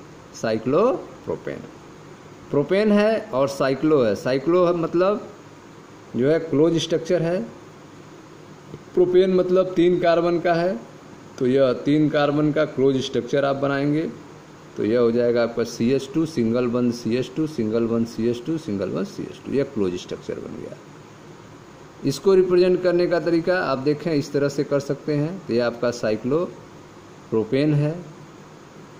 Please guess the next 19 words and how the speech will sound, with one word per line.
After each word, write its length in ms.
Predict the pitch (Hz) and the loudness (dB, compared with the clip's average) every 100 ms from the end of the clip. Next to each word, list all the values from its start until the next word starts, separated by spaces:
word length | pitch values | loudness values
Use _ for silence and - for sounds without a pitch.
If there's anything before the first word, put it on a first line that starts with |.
| - - - - - - - | -20 -20 -20 -20 -20 -20 -8
ठीक 100 | 151 | 0
है, 280 | 185 240 - - - - - - | 2 2 -2 -12 -20 -20 -20 -4
cyclopropane। 1600 | 117 113 123 156 240 185 - - - - 101 - 98 82 76 - - - - - - - - - - - - - - - - - - | -2 -2 0 2 2 0 -6 -18 -20 -10 -8 -6 -8 -10 -16 -20 -20 -20 -20 -20 -20 -20 -20 -20 -20 -20 -20 -20 -20 -20 -20 -20 -10
अगला 300 | 123 147 190 | -2 0 2
जो 180 | 190 196 | 2 2
आप 100 | 190 | 2
देख 260 | 180 190 190 | 2 0 0
रहे 180 | 190 190 | -2 0
हैं, 220 | 190 202 | -2 -4
cyclopropane 920 | - 135 139 147 170 170 165 165 170 | -2 -2 0 0 -2 0 -2 0 -2
में 300 | 170 180 233 - - - - - - - - - - - - - - - - - | -2 -4 -4 -8 -20 -20 -20 -20 -20 -20 -20 -20 -20 -20 -20 -20 -20 -20 -20 -6
बगल 260 | 110 139 156 | 0 2 2
में 180 | 156 | 2
एक 160 | 156 156 | 2 0
structure 440 | 151 151 147 160 | -4 -6 -4 -4
और 240 | 147 139 143 | 0 0 0
बना 280 | 147 147 147 | 0 0 0
हुआ 220 | 143 147 | 0 0
है, 180 | 147 | -2